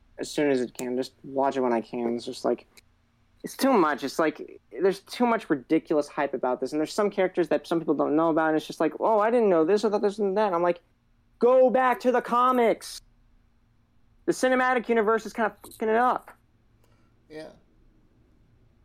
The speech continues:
Speaker 1: And, and you have to remember,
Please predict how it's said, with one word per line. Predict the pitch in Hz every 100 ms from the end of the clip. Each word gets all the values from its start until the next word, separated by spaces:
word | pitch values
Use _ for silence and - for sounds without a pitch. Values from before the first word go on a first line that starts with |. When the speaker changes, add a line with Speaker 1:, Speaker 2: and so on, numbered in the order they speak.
| _ _ _ _ _ _ _ _ _ _ _ _ _ -
Speaker 1:
And, | 160 175
and | 185 190
you | 202
have | 220 226
to | 214
remember, | 208 220 170 110